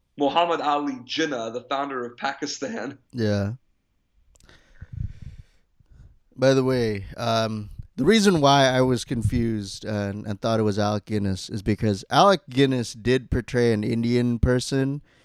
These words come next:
Speaker 2: in A Passage to India,
Speaker 1: Uh-huh.
Speaker 2: uh, Professor, uh, Godbole. And
Speaker 1: Godbole, okay.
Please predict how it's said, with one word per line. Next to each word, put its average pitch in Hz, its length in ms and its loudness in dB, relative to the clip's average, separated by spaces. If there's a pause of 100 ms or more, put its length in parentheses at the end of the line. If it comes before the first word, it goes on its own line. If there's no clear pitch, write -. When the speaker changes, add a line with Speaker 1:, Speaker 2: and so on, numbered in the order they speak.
(140)
Speaker 2:
in 110 160 0
A 104 40 2
Passage 113 520 2
to - 140 -2
India, 120 520 2 (880)
Speaker 1:
Uh-huh. 123 260 -12
Speaker 2:
uh, 104 400 2 (120)
Professor, 117 640 2 (540)
uh, 104 240 0 (220)
Godbole. 127 720 2 (1000)
And 107 420 2
Speaker 1:
Godbole, 127 340 -6 (100)
okay. 120 300 -20